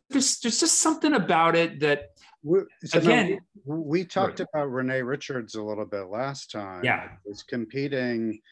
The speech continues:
Speaker 2: as a woman tennis player in her forties, which is extraordinarily unusual to be competing at that age. So, I mean, I mean, just to, if
Speaker 1: Right.
Speaker 2: you grew up female,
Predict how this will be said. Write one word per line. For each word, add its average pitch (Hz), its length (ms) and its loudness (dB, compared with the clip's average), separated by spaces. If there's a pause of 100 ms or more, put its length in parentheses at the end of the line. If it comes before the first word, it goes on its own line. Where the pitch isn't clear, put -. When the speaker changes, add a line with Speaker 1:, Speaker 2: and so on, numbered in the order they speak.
(680)
Speaker 2:
as 120 220 -4
a 113 140 -2
woman 113 420 -2
tennis 147 360 -6
player 107 640 -6
in 107 160 -6
her 104 240 -8
forties, 104 800 -4
which 101 260 -8
is 98 540 -8 (100)
extraordinarily 123 880 -2
unusual 90 720 -6 (300)
to - 100 -12
be 101 160 -6
competing 98 480 -6
at 92 120 -12
that 87 180 -8
age. 87 260 -10
So, 131 160 0
I 127 60 0
mean, 127 100 -2
I 127 80 -2
mean, 127 180 0
just 139 240 -8
to, 107 280 -2 (160)
if - 140 0
Speaker 1:
Right. 110 60 -4
Speaker 2:
you 151 120 4
grew 151 240 2
up 151 100 -4
female, 143 800 2